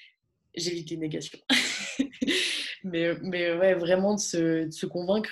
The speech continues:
que tout va aller et que ça va être une bonne séance. Après, je le fais pendant mon échauffement,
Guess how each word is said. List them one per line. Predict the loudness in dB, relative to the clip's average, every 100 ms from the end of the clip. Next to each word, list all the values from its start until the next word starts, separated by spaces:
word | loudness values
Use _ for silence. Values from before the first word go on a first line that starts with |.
| -4
que | 0 4 2 0 -6 -4
tout | 0
va | 4 4
aller | 4 2
et | 2 4 4 2 0 -6
que | -6
ça | -4
va | 0
être | 0 -2 -6
une | -2
bonne | -2 -2
séance. | -4 -2 -2 -4 -12 -18 -14 -14 -2
Après, | -2 0 0
je |
le | 0
fais | -2 -2
pendant | -2 -2 -2
mon | 0
échauffement, | 0 -2 -4 0 2 2 0 -6